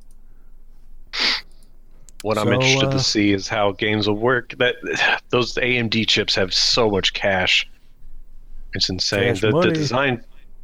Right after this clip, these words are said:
Speaker 1: the design structure for it, uh, grants them the ability to have tons of cache 'cause of the whole chiplet design and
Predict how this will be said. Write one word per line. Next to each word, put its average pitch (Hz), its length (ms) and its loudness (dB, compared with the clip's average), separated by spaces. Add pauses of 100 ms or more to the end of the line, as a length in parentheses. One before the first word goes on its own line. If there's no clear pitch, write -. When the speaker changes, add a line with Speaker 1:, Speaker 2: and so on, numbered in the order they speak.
(300)
Speaker 1:
the 110 100 2
design 117 440 0
structure 107 440 2
for 104 380 2
it, 104 100 2
uh, 110 600 2 (640)
grants 113 300 0
them 104 120 2
the 104 80 6
ability 107 380 4
to 98 100 2
have 101 380 0 (120)
tons 107 360 2
of 95 140 -2
cache 101 600 2 (600)
'cause 95 160 2
of 90 80 -6
the 92 80 -4
whole 95 160 2
chiplet 101 480 0
design 95 520 0
and 87 180 0